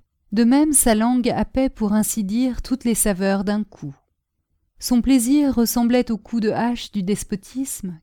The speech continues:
qui abat l'arbre pour en avoir les fruits. Les transitions, les alternatives qui mesurent la joie, la souffrance et varient toutes les jouissances humaines n'existaient plus pour lui. Son palais,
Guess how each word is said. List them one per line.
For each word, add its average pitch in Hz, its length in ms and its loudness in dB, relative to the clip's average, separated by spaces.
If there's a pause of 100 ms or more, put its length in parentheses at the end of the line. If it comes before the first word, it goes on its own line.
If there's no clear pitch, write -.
qui 220 180 -2
abat 214 260 0
l'arbre 202 500 -4
pour 196 220 -6
en 196 120 -2
avoir 185 280 0
les 202 120 -2
fruits. 143 460 -14 (1080)
Les 202 80 0
transitions, 214 840 -2 (120)
les 190 200 -2
alternatives 202 960 0
qui 196 180 -4
mesurent 190 460 0
la 190 160 0
joie, 208 400 -4 (120)
la 180 160 -2
souffrance 247 920 -6
et 185 100 -2
varient 180 420 -2
toutes - 300 -10
les 190 140 -2
jouissances 180 600 -6
humaines 196 520 -4 (140)
n'existaient 208 580 -2
plus 170 300 -10
pour 196 260 -6
lui. 147 420 -10 (800)
Son 202 260 -2
palais, 208 500 -2